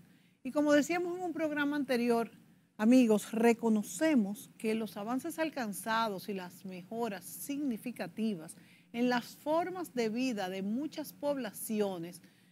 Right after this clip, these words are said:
eh, son un, son un hecho. Sin embargo, este principio de siglo ha estado marcado por conflictos bélicos que amenazan la seguridad mundial e incluso a mí me recuerdan,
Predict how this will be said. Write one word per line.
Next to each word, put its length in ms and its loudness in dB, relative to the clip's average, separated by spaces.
eh, 400 6
son 580 6
un, 680 4
son 220 4
un 220 8
hecho. 440 0
Sin 240 -4
embargo, 680 2
este 240 0
principio 480 4
de 100 6
siglo 540 0
ha 160 0
estado 320 0
marcado 500 0
por 180 -8
conflictos 760 -6
bélicos 520 -2
que 180 -8
amenazan 760 -6
la 80 -6
seguridad 500 -2
mundial 560 0
e 80 6
incluso 640 8
a 60 8
mí 140 6
me 140 6
recuerdan, 840 2